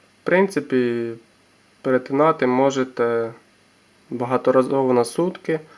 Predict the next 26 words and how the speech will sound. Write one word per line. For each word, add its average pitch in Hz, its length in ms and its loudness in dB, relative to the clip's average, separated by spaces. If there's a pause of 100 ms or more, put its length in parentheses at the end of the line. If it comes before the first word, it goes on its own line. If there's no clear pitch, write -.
(680)
але, 117 440 4
ну, 120 280 -2 (560)
як 139 240 0
і 143 40 8
українці, 139 1200 0
так 120 240 -4
і 120 100 -2 (760)
польські 135 840 0 (180)
пограничники 127 680 -2
трошки - 420 -10
на 117 100 -4
це 117 180 -2
дивляться 117 520 -2
косо. 175 520 -2 (640)
Ну, - 60 -10
тобто 135 220 4
багато 131 320 4
перетинаєте, 131 680 4
починають 113 840 -4 (680)
шукати, 170 500 0
заганяти 123 460 0
на 117 100 2
яму 131 300 2
і 107 40 2
так 107 240 -6
далі. 110 240 -6